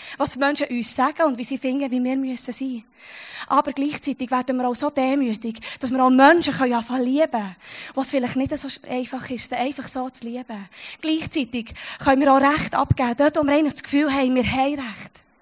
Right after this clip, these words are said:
Gleichzeitig führt es uns in eine Freiheit hinein, dass wir wissen, dass wir nicht perfekt müssen sein, sondern dass wir einfach dürfen Situationen nehmen und können heranschauen und sagen, „Okay, was hat es mit meinem Leben zu tun?“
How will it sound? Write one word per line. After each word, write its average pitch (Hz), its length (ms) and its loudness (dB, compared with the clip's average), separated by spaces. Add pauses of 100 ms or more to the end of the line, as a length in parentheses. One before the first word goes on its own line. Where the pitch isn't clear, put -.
(720)
Gleichzeitig 294 720 -4 (160)
führt 302 200 2
es - 40 0
uns 285 140 0
in 285 80 2
eine 254 80 2
Freiheit 294 720 2
hinein, 233 240 -4
dass 262 160 -6
wir 269 260 0
wissen, 311 400 -2 (600)
dass 285 160 0
wir 302 80 4
nicht 320 180 2
perfekt 269 760 2
müssen 285 320 -4
sein, 269 200 -2
sondern 233 340 -2
dass 226 260 -6
wir 269 220 -2
einfach 262 340 -4
dürfen 233 320 -4 (360)
Situationen 254 840 0
nehmen 247 300 -6
und 226 180 -12
können 226 140 -8
heranschauen 226 540 -4
und 214 140 -8
sagen, 214 300 -10 (420)
„Okay, 247 280 -8
was 240 100 -8
hat 226 140 -2
es - 100 -8
mit 226 160 -10
meinem 226 240 -6
Leben 226 320 -10
zu - 180 -8
tun?“ 202 160 -16